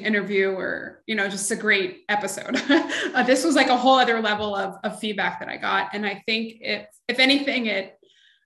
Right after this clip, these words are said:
um, just for other people who had had a similar experience,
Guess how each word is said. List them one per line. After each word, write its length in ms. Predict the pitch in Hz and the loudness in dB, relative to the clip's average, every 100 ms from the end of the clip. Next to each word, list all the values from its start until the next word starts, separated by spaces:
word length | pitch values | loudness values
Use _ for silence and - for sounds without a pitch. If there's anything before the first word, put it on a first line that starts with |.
| - | 0
um, 520 | 214 196 196 196 - _ _ _ _ _ - - _ _ | 2 2 -4 -10 -16 _ _ _ _ _ -20 -20 _ _
just 760 | - 202 208 - - - - _ | 0 0 0 -4 -8 -12 -18 _
for 160 | - 233 | -8 0
other 200 | 233 233 | 2 2
people 260 | 233 233 214 | 0 -4 -4
who 80 | |
had 100 | 220 | -2
had 140 | 214 202 | -2 -4
a 40 | |
similar 420 | 208 277 285 220 | -2 0 2 0
experience, 880 | 196 - 214 208 202 196 196 - - | -2 -4 -2 0 0 -2 -6 -8 -10